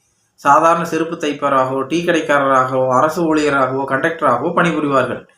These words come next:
இவர்கள் வாழ்க்கையில் உயர்வை பெ-, பெற்று புகழ் அடையும் வரையில் தற்போதைய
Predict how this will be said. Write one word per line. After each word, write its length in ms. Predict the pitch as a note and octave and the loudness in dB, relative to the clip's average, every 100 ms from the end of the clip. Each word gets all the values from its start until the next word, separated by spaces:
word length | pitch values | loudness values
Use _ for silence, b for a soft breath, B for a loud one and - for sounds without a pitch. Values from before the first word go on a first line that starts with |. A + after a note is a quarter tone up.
| b b b b | b b b b
இவர்கள் 400 | C#3 D#3+ D3+ C#3+ | 0 0 2 0
வாழ்க்கையில் 540 | B2+ E3 F3 E3+ D#3+ D3+ | 2 2 0 -4 -4 -2
உயர்வை 320 | E3 E3+ D#3 | -2 0 -2
பெ-, 400 | D3 D3 C#3+ C#3 | 0 0 0 -2
பெற்று 380 | C#3+ C#3 D#3 C#3+ B2+ | -8 -10 -6 -4 -4
புகழ் 300 | C#3+ E3+ D#3+ | 0 2 2
அடையும் 260 | D3+ D3 | 0 -2
வரையில் 320 | C3 B2+ A#2+ B2 | -4 -4 -6 -10
தற்போதைய 580 | - C3+ - E3+ E3 | -10 -10 -2 0 2